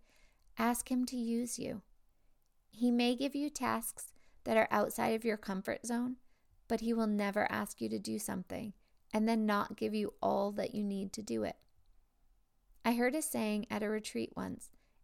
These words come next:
and it has given me a lot of courage to say yes to the Lord. We were told at the retreat that God doesn't call the equipped,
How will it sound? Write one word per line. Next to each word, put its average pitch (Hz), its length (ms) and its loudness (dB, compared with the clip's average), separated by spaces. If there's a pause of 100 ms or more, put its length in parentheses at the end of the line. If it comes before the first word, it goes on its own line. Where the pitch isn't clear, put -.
and 208 100 4
it 214 100 6
has 214 200 4
given 220 320 0
me 254 120 0
a 247 80 0
lot 202 240 0
of 214 140 -6
courage 196 400 -4
to 208 120 -10
say - 180 -6
yes - 360 -8
to 214 120 -6
the 208 140 -6
Lord. 196 300 -4 (560)
We 208 140 2
were 240 140 4
told 214 380 0
at 208 160 -2
the 214 100 0
retreat 233 500 -4 (300)
that 190 180 -2
God 190 420 0 (100)
doesn't 220 380 2
call 208 240 0
the 208 200 0
equipped, - 640 -6